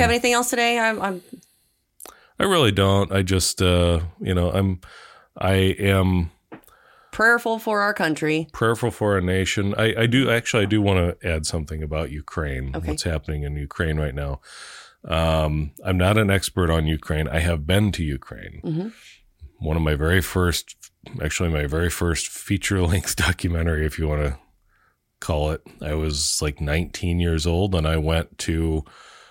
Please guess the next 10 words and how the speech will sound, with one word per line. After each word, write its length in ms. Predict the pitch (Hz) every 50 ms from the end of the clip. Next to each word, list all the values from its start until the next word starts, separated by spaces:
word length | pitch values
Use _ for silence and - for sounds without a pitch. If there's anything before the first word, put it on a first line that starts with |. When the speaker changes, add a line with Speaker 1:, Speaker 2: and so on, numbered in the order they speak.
| _ _ _ _ _ _ _ _ _
Speaker 2:
Russia 720 | - 98 92 95 87 85 82 - - 98 90 90 104 120 127 - - - - _ _ - - -
and 280 | 85 80 78 78 78 78
Ukraine 640 | 78 73 - - - 95 90 87 87 87 87 90
and 260 | - - 78 76 73 71
Belarus 720 | 82 82 87 90 87 82 82 85 82 - - - - - - - - _ _ _ _ _ _ _ _ _ _ _ _ _ _ _ _ _
to 120 | - - 87
document 800 | 76 80 87 82 87 85 - - - 90 82 82 80 80 - - _ - _
post-Soviet 1300 | - - - 101 101 101 92 - - - - - - - 104 95 90 87 85 87 82 82 82 80 - - - - - _ _ _ _ - _ _
church 340 | - - 98 87 - - -
building. 380 | 73 65 62 55 - - -